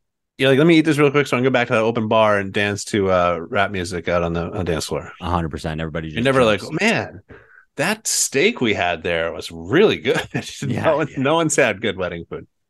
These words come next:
Speaker 2: Yeah, I, I complete, yeah, I don't even know. I, I mean, I'm a big mac and cheese guy,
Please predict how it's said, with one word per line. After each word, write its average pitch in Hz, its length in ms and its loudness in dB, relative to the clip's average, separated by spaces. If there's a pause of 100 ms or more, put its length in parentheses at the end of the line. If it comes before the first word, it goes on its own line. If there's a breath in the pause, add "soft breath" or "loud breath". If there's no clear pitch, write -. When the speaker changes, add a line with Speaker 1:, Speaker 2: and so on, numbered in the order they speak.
(120)
Speaker 2:
Yeah, 92 300 -10
I, 123 200 -2 (840)
I 110 60 -8
complete, 117 400 -4
yeah, 104 220 2
I 92 80 2
don't 104 140 0
even 85 180 -6
know. 82 260 -8
I, 117 200 -2
I 123 120 0
mean, 120 160 4
I'm 110 140 2
a 113 40 2
big 107 220 0
mac 107 240 0
and 92 80 -6
cheese 95 300 -6
guy, 76 300 -6